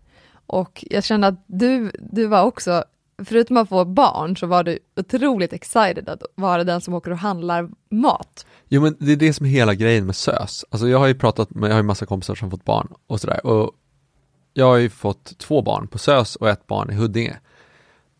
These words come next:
Speaker 2: Ingen skugga över Huddinge, men på sös, de har ju tillgång till hela, liksom, eh, Södermalms restaurangutbud.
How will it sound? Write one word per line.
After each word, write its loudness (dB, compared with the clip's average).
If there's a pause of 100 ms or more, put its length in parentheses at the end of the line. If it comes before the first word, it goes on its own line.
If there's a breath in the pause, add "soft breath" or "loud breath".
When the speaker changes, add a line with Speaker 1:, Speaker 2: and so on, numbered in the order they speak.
(300)
Speaker 2:
Ingen 4
skugga 0
över 2
Huddinge, 0 (140)
men 2
på 0
sös, 0
de 2
har 4
ju 2
tillgång 0
till -4
hela, -4
liksom, -6
eh, -6 (140)
Södermalms 0
restaurangutbud. 0